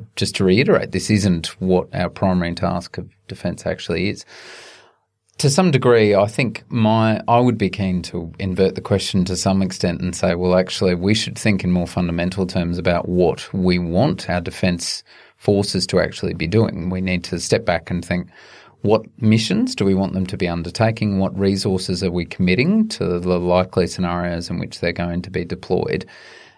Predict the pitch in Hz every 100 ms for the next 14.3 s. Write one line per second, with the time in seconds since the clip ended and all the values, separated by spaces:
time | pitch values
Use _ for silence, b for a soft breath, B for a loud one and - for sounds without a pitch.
0 | B 98 101 113 117 110 110 98 82 -
1 | - _ - 92 90 82 - - 98 107
2 | 107 92 107 92 95 90 - 78 92 -
3 | 92 87 85 85 - 87 87 85 - 87
4 | 80 - 85 85 - 95 80 - 90 87
5 | 87 87 - 90 104 101 98 139 131 104
6 | 92 90 - 92 92 - 87 87 80 104
7 | - 92 98 104 92 90 90 - 87 87
8 | 85 85 - 104 107 107 104 101 95 90
9 | 90 - - 95 95 92 92 - 90 -
10 | 87 85 - 123 120 110 98 95 92 92
11 | 90 B B B B B 90 90 - 90
12 | 90 90 b b b _ _ - 101 90
13 | 80 92 87 87 90 87 87 85 - 90
14 | 87 87